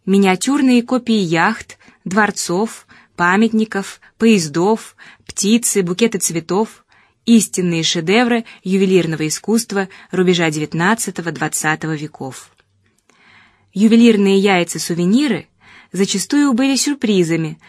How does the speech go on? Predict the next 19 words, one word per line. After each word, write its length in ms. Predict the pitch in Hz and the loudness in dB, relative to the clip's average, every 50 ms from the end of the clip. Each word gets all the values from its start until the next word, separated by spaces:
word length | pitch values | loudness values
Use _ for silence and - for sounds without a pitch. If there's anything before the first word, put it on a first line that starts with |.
| - _ - | -18 _ -4
не 100 | 185 185 | -4 -2
только 280 | 180 285 339 339 - 233 | 0 0 0 0 0 -2
для 180 | 180 185 196 | -2 -2 -2
тех, 320 | 196 - - 185 170 - 160 | -2 -2 -2 -2 -2 -2 -4
для 120 | 156 170 170 | -6 -4 -4
кого 240 | - 185 180 175 | -2 -2 -2 -2
предназначались, 1040 | 165 - 165 160 170 170 165 170 185 202 190 - 190 160 147 139 131 - - - _ _ _ _ - _ - | -2 -4 -6 -6 -6 -6 -4 -4 -4 -4 -4 -4 -6 -6 -6 -6 -8 -8 -8 -10 _ _ _ _ -20 _ -8
но 140 | - 170 180 | -4 0 0
и 60 | 220 247 | 0 2
для 140 | 220 269 | 0 0
самого 420 | 262 - - 240 220 185 170 190 220 | -2 0 0 2 2 2 0 0 0
императора, 760 | 240 240 240 254 226 196 170 160 156 - 151 147 143 151 - _ _ - - - - | 0 0 0 -2 0 0 0 -2 -4 -6 -12 -12 -14 -16 -18 _ _ -20 -20 -18 -12
который 380 | - 156 165 - 180 214 240 233 | -10 -10 -4 -2 0 2 2 2
делал 320 | 175 160 165 165 170 180 | 2 0 -2 0 -2 -2
заказ. 640 | 170 165 175 175 170 - 147 135 135 - - - - _ _ _ _ _ _ _ _ _ _ _ _ _ _ _ _ - | -4 -4 -6 -6 -6 -8 -12 -12 -10 -12 -14 -14 -16 _ _ _ _ _ _ _ _ _ _ _ _ _ _ _ _ -8
«Ваше 380 | 156 170 196 180 165 - 180 156 | -4 -2 -2 0 -2 -2 -4 -2
Величество 580 | 160 156 190 254 247 - 277 - - 226 220 | -2 0 0 0 0 0 -6 -6 -6 -6 -6
будет 400 | 208 175 151 165 165 160 160 160 | -4 -2 -2 -2 0 0 -2 -2
довольно», 600 | 156 165 160 151 156 147 139 139 143 135 135 139 | 0 -2 0 0 -2 -2 -4 -4 -8 -12 -14 -16